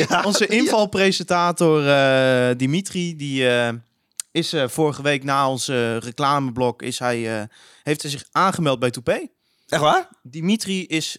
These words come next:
Speaker 2: ook, eh, heeft zijn leven ook zoveel makkelijker gemaakt. En ik moet zeggen, ik trof hem gisteren.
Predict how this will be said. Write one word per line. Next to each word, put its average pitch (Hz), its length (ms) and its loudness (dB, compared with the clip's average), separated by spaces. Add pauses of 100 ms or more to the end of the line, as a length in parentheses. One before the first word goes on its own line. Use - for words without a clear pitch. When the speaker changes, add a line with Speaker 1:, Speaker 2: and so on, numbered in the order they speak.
Speaker 2:
ook, 165 360 -2
eh, 135 100 -6 (580)
heeft 127 320 -6
zijn 165 120 -4
leven 147 280 -2
ook 131 120 -10
zoveel 127 300 -6
makkelijker 120 400 -8
gemaakt. 113 280 -6
En 135 100 -12
ik 131 60 -10
moet 139 120 -10
zeggen, 143 220 -12
ik 139 80 -16
trof - 240 -18
hem 165 120 -16
gisteren. 165 360 -10